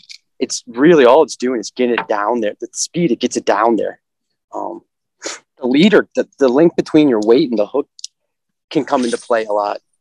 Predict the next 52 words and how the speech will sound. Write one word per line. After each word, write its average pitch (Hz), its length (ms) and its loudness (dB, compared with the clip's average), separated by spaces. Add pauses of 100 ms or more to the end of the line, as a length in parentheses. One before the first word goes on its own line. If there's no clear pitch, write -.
(140)
Um, 101 320 -10 (600)
that 135 180 2
can 139 220 -8
come 101 220 -2
into - 140 -6
play. 98 320 -4 (360)
Some 117 280 0
days 120 280 2
I'll 107 100 2
have 113 180 0
it, 110 80 -6
like, 107 160 -10
fourteen 113 400 -6
inches 135 320 -6
from 110 160 -2
the 101 80 -8
weight 98 260 -4
to 107 100 -8
the 98 100 -4
hook, 113 240 -2 (500)
and 113 140 -8
they'll 113 80 -4
be 107 100 -10
smacking 101 580 -6
it. - 580 -18 (120)
And 107 100 -2
then 104 60 -2
the 104 80 -2
next 110 300 -2
day 139 160 4
they 120 100 0
might 117 280 -4
want 123 240 -4
the 113 80 -2
hook 139 200 -6
only 131 400 -4 (440)
eight 147 200 -2
inches - 380 -8
from 101 140 -6
the 95 120 -2
weight. 95 240 -8 (460)
Um, 92 220 -8 (420)
and 110 180 -2
what 131 140 2
that's 131 320 0
doing 110 300 -6
is 95 60 -8
just, - 240 -10
it's - 160 -8
keeping 113 320 -2
it 104 100 2
up. 104 160 0